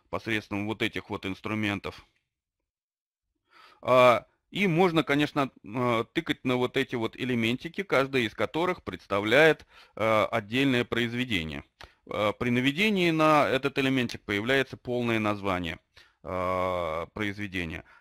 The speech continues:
А, ну и, э, кроме того, э, основной элемент перехода — это вот этот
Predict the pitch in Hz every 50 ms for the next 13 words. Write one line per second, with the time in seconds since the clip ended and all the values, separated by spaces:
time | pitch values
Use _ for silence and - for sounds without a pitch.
0 | _ - - 120 120 117 104 - 143 151 202 220 202 - - 175 196 196 151 135
1 | 143 139 139 139 135 131 131 127 123 123 110 _ - 151 170 214 226 208 196 -
2 | 180 170 175 180 180 170 147 - 123 127 123 120 117 85 73 120 131 - 151 139
3 | 135 139 139 139 135 117 113 113 113 110 101 95 92 - _ - 110 113 - -
4 | - 208 226 214 160 151 120 - 131 127 - 123 123 120 120 110 -